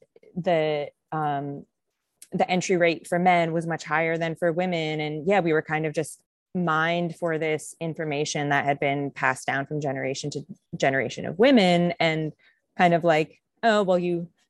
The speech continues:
you know, you shouldn't be testing the milk this way or setting your curd that way," uh, but not given the tools or knowledge to use these other practices, which, you know, in some cases were actually, like,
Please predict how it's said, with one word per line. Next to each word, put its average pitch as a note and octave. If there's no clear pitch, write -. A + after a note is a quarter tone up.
you F3
know, D3
you E3+
shouldn't F#3+
be E3
testing F#3
the F3+
milk F3+
this F#3
way E3
or E3
setting E3
your D#3+
curd E3
that E3+
way," D#3
uh, D#3
but F#3
not D#3+
given F3
the E3+
tools E3
or D#3+
knowledge D3
to D3
use E3+
these D#3
other D3+
practices, D#3
which, F#4+
you F#4+
know, E3
in G3
some G3+
cases G3+
were D#4+
actually, D3
like, C3+